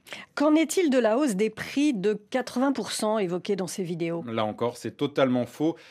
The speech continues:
Speaker 2: Si l'Institut français du pétrole prévoit une légère hausse du baril de Brent dans les prochaines semaines,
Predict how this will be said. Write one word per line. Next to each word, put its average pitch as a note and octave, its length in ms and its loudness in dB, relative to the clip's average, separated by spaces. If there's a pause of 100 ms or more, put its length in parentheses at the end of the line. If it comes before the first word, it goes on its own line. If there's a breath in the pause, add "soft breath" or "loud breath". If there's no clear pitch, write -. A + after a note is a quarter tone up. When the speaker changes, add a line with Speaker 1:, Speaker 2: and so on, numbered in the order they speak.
(180 loud breath)
Speaker 2:
Si - 140 -10
l'Institut A2 500 -6
français A2+ 320 -6
du G#2+ 120 -8
pétrole B2+ 440 2
prévoit B2 380 0
une A2 160 -4
légère C3+ 500 0
hausse F3+ 300 -2
du B2+ 120 -10
baril B2 340 0
de A#2+ 80 -4
Brent B2+ 420 -2
dans A#2 100 -4
les A2+ 80 -4
prochaines B2+ 380 -6
semaines, C3 380 -2